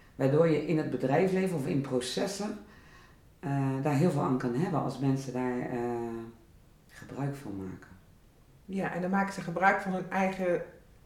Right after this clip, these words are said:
Speaker 2: stiltebron. Is dat het?
Speaker 1: Ja, en mijn idee is dat, dat stilte hulp kan zijn om jezelf niet te verliezen in de hectiek van het arbeidsproces.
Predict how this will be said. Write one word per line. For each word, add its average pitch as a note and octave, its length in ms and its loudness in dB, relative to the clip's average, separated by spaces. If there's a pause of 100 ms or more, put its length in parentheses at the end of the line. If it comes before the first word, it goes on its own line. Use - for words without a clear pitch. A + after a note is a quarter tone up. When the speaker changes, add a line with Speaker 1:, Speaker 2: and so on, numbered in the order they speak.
(140)
Speaker 2:
stiltebron. B2+ 1200 -4
Is - 160 -16
dat B3+ 200 -2
het? A#4+ 300 -8 (1120)
Speaker 1:
Ja, F3 520 6 (580)
en C3 340 2 (260)
mijn D3 380 2
idee A2+ 420 2
is B2 140 -2
dat, B2 240 -2 (200)
dat - 160 -8
stilte F#3+ 360 6
hulp G3+ 340 4
kan C3 200 0
zijn A2 480 0 (680)
om E3 160 2
jezelf D#3 400 4
niet C#3+ 140 2
te - 60 -6
verliezen E3+ 440 2
in C3 160 4
de B2 60 4
hectiek B2 520 -4
van D#3+ 200 -4
het C#3+ 100 -2
arbeidsproces. - 1080 -6